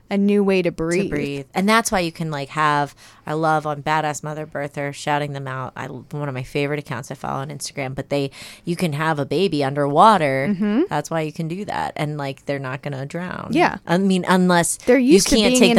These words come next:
Speaker 2: them out
Speaker 1: fluid.
Speaker 2: of the water and then put them back in, then they would
Speaker 1: <laughs>
Speaker 2: drown.
Speaker 1: Yeah, no.
Speaker 2: But if you keep them under there the whole time, good
Speaker 1: They're
Speaker 2: to go.
Speaker 1: good, yeah.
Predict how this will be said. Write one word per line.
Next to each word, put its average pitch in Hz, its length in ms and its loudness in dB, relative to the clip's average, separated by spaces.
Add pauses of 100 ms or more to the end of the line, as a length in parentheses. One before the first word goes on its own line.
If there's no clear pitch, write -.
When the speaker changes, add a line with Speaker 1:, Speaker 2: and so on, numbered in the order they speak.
Speaker 2:
them 151 40 -4
out 170 300 8
Speaker 1:
fluid. 170 80 4
Speaker 2:
of 151 40 -2
the 143 100 2
water 135 440 2
and 151 200 -2
then 131 140 -6
put 139 140 -4
them 120 120 -6
back 113 240 -6
in, 110 200 -8
then 131 180 -6
they 117 80 -6
would 104 160 -4
Speaker 1:
<laughs> - 60 -6
Speaker 2:
drown. - 260 2 (400)
Speaker 1:
Yeah, 226 300 0 (180)
no. 220 120 -6 (200)
Speaker 2:
But 175 160 6
if 170 100 2
you 170 60 0
keep 185 220 0
them 185 120 2
under 196 240 2
there 156 180 2
the 131 120 -2
whole 165 160 -6
time, 202 360 -6
good 165 120 -6
Speaker 1:
They're 214 80 4
Speaker 2:
to 214 40 2
go. 233 240 4
Speaker 1:
good, - 140 -6
yeah. 240 200 -2